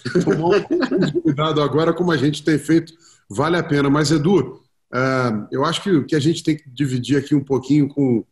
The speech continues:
quem tá nos assistindo, quem tá vendo esse podcast, foi realmente a surpresa, né? Com a performance espetacular dos mercados todos, né? Mas especialmente o mercado de renda variável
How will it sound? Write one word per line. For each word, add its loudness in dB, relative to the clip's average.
quem 0
tá -2
nos 2
assistindo, 0
quem -4
tá -4
vendo 0
esse -4
podcast, -4
foi -4
realmente 2
a -10
surpresa, 0
né? 2
Com -2
a -2
performance -2
espetacular -2
dos 0
mercados -2
todos, 2
né? 0
Mas 0
especialmente 0
o 0
mercado 0
de 0
renda 0
variável 0